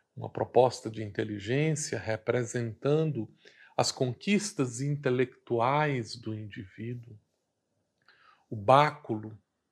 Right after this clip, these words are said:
o cedro, que representa a força com que os reis dominavam as coisas, e a capa,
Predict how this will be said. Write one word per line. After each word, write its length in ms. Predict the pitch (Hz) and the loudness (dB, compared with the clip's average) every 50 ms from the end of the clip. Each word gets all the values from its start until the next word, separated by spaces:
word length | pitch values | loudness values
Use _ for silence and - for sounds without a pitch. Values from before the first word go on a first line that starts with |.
| _ _ _ _ _ _ _ _ _ _ _ | _ _ _ _ _ _ _ _ _ _ _
o 80 | - - | -10 -6
cedro, 840 | - - - - - 151 151 156 156 143 131 120 - 117 120 - - _ _ _ _ _ _ _ _ _ _ _ _ | -2 0 0 6 6 8 8 8 6 4 2 -2 -4 -4 -8 -10 -14 _ _ _ _ _ _ _ _ _ _ _ _
que 120 | _ - 147 | _ 0 4
representa 880 | 120 127 131 127 - 131 127 120 107 101 113 131 135 139 131 - 123 | 6 6 6 6 6 4 2 2 0 -2 -2 0 0 0 0 -2 -4
a 40 | 117 | -4
força 880 | - - - - - - 147 156 185 196 190 - 85 - - - - 131 | -4 -8 -10 -10 4 8 8 10 10 8 6 2 -2 -2 -2 -2 -2 -4
com 240 | - - - 120 113 | -4 -6 -8 -8 -8
que 200 | - - 120 113 | -6 -6 -4 -4
os 240 | 113 113 110 - | -4 -6 -8 -6
reis 520 | - 127 123 120 117 113 110 - - - - _ _ _ _ _ _ _ _ | -2 0 0 0 0 -2 -6 -12 -16 -18 -18 _ _ _ _ _ _ _ _
dominavam 800 | 131 123 127 127 120 117 110 110 117 120 120 107 107 107 107 107 | 0 2 2 2 2 -2 -2 0 0 0 0 -2 -4 -6 -8 -8
as 200 | 101 101 - - | -10 -10 -12 -12
coisas, 680 | - - 135 135 139 135 - 110 104 98 - - - - _ _ _ _ _ _ _ - _ _ _ _ _ _ _ | -4 -2 0 0 0 -2 -4 -8 -10 -12 -12 -16 -18 -20 _ _ _ _ _ _ _ -20 _ _ _ _ _ _ _
e 80 | - 131 | -2 -2
a 80 | 131 123 | -2 -2
capa, 720 | - - _ - 135 131 135 - - - - 117 107 | -4 -2 _ 2 4 4 2 0 -2 -8 -10 -10 -10